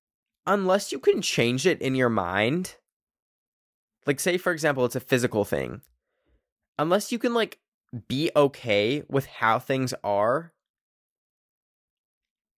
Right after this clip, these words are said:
even if you get what you want, you still won't be happy. So, like, the way, like,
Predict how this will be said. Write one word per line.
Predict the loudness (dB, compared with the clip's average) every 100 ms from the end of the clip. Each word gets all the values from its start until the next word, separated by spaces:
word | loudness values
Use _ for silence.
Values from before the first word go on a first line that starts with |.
| _ _ _ _ _
even | -2 0 0 0
if | -2
you | -4
get | 0 2 0 0
what | -2 0 -2
you | -2
want, | 2 0 0
you | -6
still | -4 -4 0 0 0 -6 -14 _ _ -2
won't | 2 4 2
be | 0
happy. | 2 0 -2 -14 -18 _ _ _ _ _ _ _ _ -20 _ -20 -20 _ -20 -20 _ _ _ _ -8
So, | -2 0
like, | 2 0 0 -8 -20 _ _ _ _ _ _ _ _ _ _ _ _ _ _ _ -12
the | -4 -4
way, | 0 2 2 -2 -4
like, | -2 -2 -4